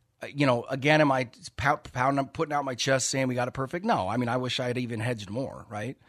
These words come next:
But one of the reasons we did is just 'cause rates were going up, and I was like, "At a certain point, this is gonna hit energy." And we've, we've had a really good run, right? And so you wanna protect those gains. You wanna take some chips off the table and put 'em in your pockets. We're not trying to maximize gains. We're not trying to,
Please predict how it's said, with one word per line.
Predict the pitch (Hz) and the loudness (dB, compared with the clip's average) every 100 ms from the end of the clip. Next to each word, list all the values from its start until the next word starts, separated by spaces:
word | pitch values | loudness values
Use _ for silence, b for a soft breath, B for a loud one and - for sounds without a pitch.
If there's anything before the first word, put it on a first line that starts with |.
| b b b b b b b b b b b b b b - | b b b b b b b b b b b b b b 0
But | 160 202 165 | 8 8 10
one | 165 | 8
of | 165 | 8
the | |
reasons | 156 151 151 | 6 6 4
we | 156 | 2
did | 120 135 | 4 4
is | 170 | 4
just | 123 123 | 2 0
'cause | 143 110 | -2 2
rates | 123 139 - | 2 2 2
were | |
going | 131 135 123 | 4 4 6
up, | 139 143 | 4 4
and | |
I | 123 | 2
was | 117 | 2
like, | 113 - | 0 -2
"At | 113 | -4
a | |
certain | - 147 147 | -2 -2 -2
point, | - 135 123 | 0 0 0
this | 120 113 | -2 -4
is | - 131 123 | -2 -2 0
gonna | 139 | 0
hit | 123 139 | 2 2
energy." | 123 107 107 98 131 175 | 2 0 -2 -2 -2 -2
And | 151 156 160 | 2 2 2
we've, | 185 175 175 190 175 | 0 0 2 2 4
we've | 185 | 4
had | 180 | 4
a | 170 | 6
really | 175 180 | 4 4
good | 180 | 4
run, | 190 165 73 87 | 2 0 -2 -4
right? | 131 170 | -4 -2
And | 165 | -2
so | 156 | 0
you | 151 | 2
wanna | 151 160 | 2 0
protect | 160 165 160 | 0 -2 0
those | 175 151 | -2 0
gains. | 185 190 87 - | -2 -4 -6 -6
You | |
wanna | 123 | -4
take | 127 147 | -2 -4
some | - | -4
chips | 135 156 - | -2 -2 0
off | 147 - | -2 0
the | |
table | - 151 160 | -2 0 0
and | 160 | 0
put | 143 | 0
'em | 147 | 2
in | 160 | 2
your | |
pockets. | 165 170 175 98 - | 2 2 2 -6 -10
We're | 110 | -8
not | 107 127 | -8 -8
trying | - 143 165 | -4 0 4
to | 165 | 4
maximize | 131 127 147 - 180 160 160 139 | 4 4 4 4 4 4 4 2
gains. | 151 175 143 98 107 | 4 4 2 -2 -6
We're | |
not | 113 123 | -8 -6
trying | - 147 | -4 -2
to, | 143 | -2